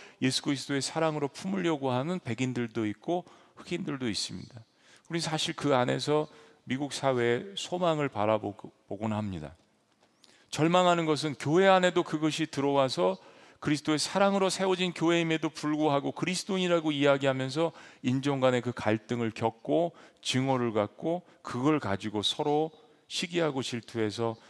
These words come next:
살인까지 가게 되고 하는 그런 역사들을 볼 때 참 마음이 아픕니다. 하나님은 미움과 증오의 단계를 오늘 십오 절 말씀에 보니까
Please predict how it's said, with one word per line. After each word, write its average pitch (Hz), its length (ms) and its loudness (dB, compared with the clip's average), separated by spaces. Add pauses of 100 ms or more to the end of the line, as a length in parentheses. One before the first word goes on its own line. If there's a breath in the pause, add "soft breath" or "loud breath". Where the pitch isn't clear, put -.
(120 loud breath)
살인까지 156 600 -4
가게 95 280 -4
되고 95 480 -6 (1000)
하는 127 360 -4 (100)
그런 143 260 -4
역사들을 110 520 -4
볼 107 120 -8
때 - 180 -8
참 - 280 -6
마음이 85 560 -2 (480 soft breath)
아픕니다. 80 640 -10 (920)
하나님은 113 600 -4 (580)
미움과 117 580 -2
증오의 104 400 -4
단계를 82 640 -4 (380 soft breath)
오늘 92 180 -8
십오 117 220 -8
절 113 120 -6
말씀에 90 380 -6
보니까 87 480 -8